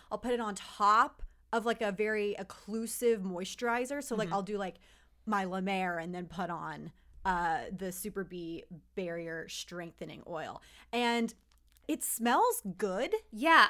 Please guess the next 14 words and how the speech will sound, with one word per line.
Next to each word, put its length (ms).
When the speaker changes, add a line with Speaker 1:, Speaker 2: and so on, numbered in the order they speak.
Speaker 2:
I 80
can't 300
explain 460
it. 180
There 260
is 100
something 680
about 500
it 260
really 360
makes 480
the 60
experience 560
very 240